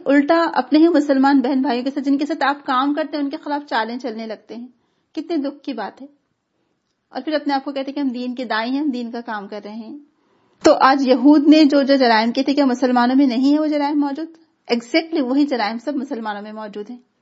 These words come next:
تو یہ ان کے کارنامے تھے جس کی بنا پر یہاں پر ان کو warn کیا گیا۔ اور یہ صرف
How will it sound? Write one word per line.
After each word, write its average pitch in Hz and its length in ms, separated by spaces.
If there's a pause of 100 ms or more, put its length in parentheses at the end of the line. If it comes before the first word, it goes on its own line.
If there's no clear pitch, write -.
(300)
تو 262 80
یہ 277 260
ان 254 160
کے 262 120
کارنامے 220 500
تھے 302 140
جس 262 180
کی 254 100
بنا 226 160
پر 233 120
یہاں 240 160
پر 240 80
ان 240 120
کو 247 140
warn 214 360
کیا 269 160
گیا۔ 302 240 (560)
اور 269 120
یہ 311 200
صرف 349 340